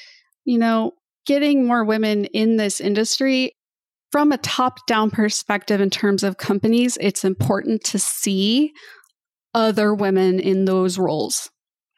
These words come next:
in a C-suite role, in a director role, in a manager role, in technology in general,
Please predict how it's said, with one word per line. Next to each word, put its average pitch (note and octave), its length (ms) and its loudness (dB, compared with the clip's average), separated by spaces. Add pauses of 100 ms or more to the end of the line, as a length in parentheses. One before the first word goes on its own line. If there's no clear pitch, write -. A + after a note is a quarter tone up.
(380)
in G3+ 440 2
a G3 100 -2
C-suite C4 640 -2
role, A3 460 0
in G3 160 0
a F#3 80 -2
director G#3 640 0
role, G3+ 380 4
in G3 200 0
a G3 80 0
manager G3 680 2
role, G3 420 2 (460)
in B3 260 2
technology G#3 1000 0
in G3 280 2
general, A#3 680 2